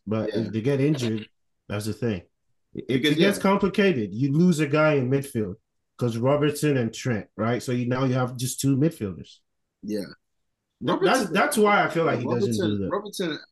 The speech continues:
Speaker 2: nothing against him, but I just feel like it's been, it's just the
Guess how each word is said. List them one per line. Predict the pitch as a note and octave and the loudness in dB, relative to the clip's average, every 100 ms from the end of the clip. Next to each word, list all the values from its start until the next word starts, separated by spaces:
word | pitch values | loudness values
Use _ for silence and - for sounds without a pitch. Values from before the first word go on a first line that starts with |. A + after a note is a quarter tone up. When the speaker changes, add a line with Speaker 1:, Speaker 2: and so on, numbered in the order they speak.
| _ _ - | _ _ -4
Speaker 2:
nothing | D3+ G#3+ D#3+ | -2 -2 -2
against | B2 A#2+ - | 0 -2 -2
him, | C3+ A2 | -2 0
but | A2 | -2
I | |
just | C3+ C3+ - | -2 -4 -2
feel | D3 | 0
like | B2+ A#2 | 0 0
it's | A#2 - | -4 -2
been, | C3+ B2+ B2 B2+ | 0 0 -2 -4
it's | B2 | -4
just | - E3+ - | -4 -4 -2
the | A#2+ | -4